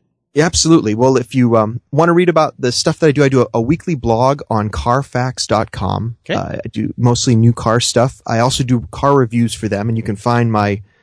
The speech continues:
Speaker 1: profile page if you, uh, go to the website.
Speaker 2: Cool.
Speaker 1: Jacksonville dot com. I write a, a column there. That's the Florida Times Union's website. And then, of course,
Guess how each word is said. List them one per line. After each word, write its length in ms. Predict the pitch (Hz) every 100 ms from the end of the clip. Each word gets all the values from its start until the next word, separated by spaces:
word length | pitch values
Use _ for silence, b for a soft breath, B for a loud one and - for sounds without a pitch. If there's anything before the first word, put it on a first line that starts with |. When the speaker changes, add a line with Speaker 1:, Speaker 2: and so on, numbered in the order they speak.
| b _
Speaker 1:
profile 480 | 123 123 120 110 101
page 440 | - 98 101 101
if 200 | 101 -
you, 180 | 101 98
uh, 80 | 92
go 140 | 92 110
to 60 |
the 80 | 123
website. 500 | 110 98 - 110 127 _
Speaker 2:
Cool. 220 | - 107 - 127
Speaker 1:
Jacksonville 580 | 143 143 - 143 143 147
dot 260 | 135 127 -
com. 440 | 120 117 131 147 -
I 60 |
write 220 | 110 110
a, 200 | 107 107 -
a 60 | 120
column 420 | - 117 135 127
there. 340 | 104 110 156 -
That's 220 | 143 -
the 80 | -
Florida 280 | 131 123 120
Times 340 | - 120 117
Union's 320 | 117 110 107
website. 440 | 110 104 - 120 123
And 140 | 123 131
then, 220 | 135 135 b b -
of 160 | 120
course, 500 | - 135 113 104 -